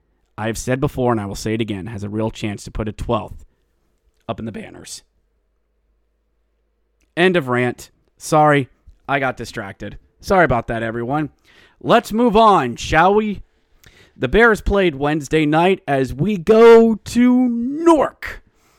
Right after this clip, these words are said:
to Newark, New Jersey, as the Hershey Bears take on the Binghamton Devils on a Wednesday night there in Newark.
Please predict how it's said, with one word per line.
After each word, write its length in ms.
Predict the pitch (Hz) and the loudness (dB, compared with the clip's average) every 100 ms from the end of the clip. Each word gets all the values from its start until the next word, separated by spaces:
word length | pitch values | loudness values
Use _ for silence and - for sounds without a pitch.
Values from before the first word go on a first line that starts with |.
| _ _ - | _ _ -12
to 120 | 185 | -6
Newark, 500 | 170 185 247 220 160 | -4 -2 0 0 0
New 140 | 160 | 0
Jersey, 560 | 139 156 156 131 131 117 - - - _ _ | 0 0 0 -2 -6 -8 -16 -20 -20 _ _
as 180 | - 135 | -8 -6
the 120 | 120 | -6
Hershey 300 | 135 202 - | -4 -4 -2
Bears 360 | 156 165 156 131 | 0 2 0 -2
take 260 | - 151 143 | -4 -6 -4
on 380 | 143 131 113 - _ _ | -2 -2 -4 -8 _ _
the 220 | 127 151 | -2 -2
Binghamton 720 | 117 - 185 185 147 160 143 | -2 -2 -2 -2 -4 -6 -4
Devils 600 | 123 131 120 117 110 - _ _ _ | 0 0 -2 -6 -10 -16 _ _ _
on 160 | 123 139 | -4 -2
a 80 | 131 | 0
Wednesday 480 | 156 185 147 175 165 | 2 0 0 -2 0
night 380 | 165 160 123 | 0 0 -2
there 380 | 120 147 151 147 | -4 -2 -2 -2
in 340 | 143 135 127 147 | -2 -2 -2 0
Newark. 520 | 156 123 _ - | -2 -2 _ -20